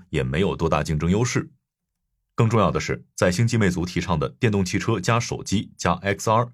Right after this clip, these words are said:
加前瞻技术的深度融合与超级协同框架下，当前的MyViewA R眼镜属于是前后不沾，它无法像自由曲面方案那样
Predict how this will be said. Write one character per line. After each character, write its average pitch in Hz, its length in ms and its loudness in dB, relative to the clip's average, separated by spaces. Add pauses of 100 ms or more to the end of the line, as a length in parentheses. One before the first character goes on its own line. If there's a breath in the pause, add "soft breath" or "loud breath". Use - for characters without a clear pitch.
(120)
加 98 220 0
前 - 260 -2
瞻 131 200 0
技 151 180 2
术 85 160 -2
的 65 140 -6
深 147 200 0
度 139 120 0
融 80 120 2
合 80 380 -2
与 76 180 0
超 135 300 0
级 120 140 -2
协 92 180 0
同 90 160 0
框 98 160 0
架 69 140 0
下， - 200 -4 (300)
当 180 180 2
前 92 160 2
的 107 80 4
MyViewA 98 600 2
R 107 120 2
眼 62 220 -2
镜 90 260 0 (120)
属 - 180 -4
于 71 80 -2
是 69 260 -2
前 78 300 -4
后 92 140 -2
不 - 100 -4
沾， 104 260 0 (360)
它 110 120 2
无 95 160 -2
法 78 160 0
像 85 200 0
自 98 120 0
由 90 120 4
曲 90 160 -2
面 113 120 4
方 90 180 2
案 82 100 2
那 78 80 -2
样 65 180 -4